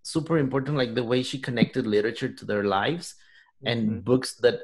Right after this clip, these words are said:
Speaker 1: in a way didn't connect at all with them, but she found a way to connect them. So I, like,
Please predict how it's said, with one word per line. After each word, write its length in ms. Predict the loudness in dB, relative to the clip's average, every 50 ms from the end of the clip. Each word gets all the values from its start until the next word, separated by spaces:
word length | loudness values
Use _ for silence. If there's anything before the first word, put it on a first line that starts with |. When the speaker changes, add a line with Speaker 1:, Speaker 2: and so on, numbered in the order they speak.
| -8 -6
Speaker 1:
in 140 | -4 -2
a 60 | 0 2
way 240 | 2 2 2 2 0
didn't 440 | -4 -2 -2 0 0 0 0 -2 -4 -8 _ -12
connect 420 | -6 -4 -2 0 0 -2 -4 -4 -2
at 140 | -2 0 2
all 560 | 2 4 4 4 6 4 4 2 0 -4 -8 -4
with 260 | 0 0 0 0 0
them, 420 | 2 2 4 4 4 4 2 2 0 -2
but 120 | -4 -4
she 140 | -4 -8 -8
found 300 | -6 -2 0 2 2 4
a 40 | 2
way 120 | 2 0
to 160 | -2 -4 -6
connect 340 | -4 -4 -2 -2 -4 -4 -4
them. 140 | -4 -4 -4
So 300 | -4 -2 0 0 0 -2 -4 -14 -18 -20 -20 -20 -20 -20 _ _ 0
I, 420 | 2 2 2 2 0 -2 -4 -8 -16 -20 -20 -20 -20 -20 -20 -20 _ _ -18 _ -2
like, 360 | 2 2 2 0 -2 -8 -18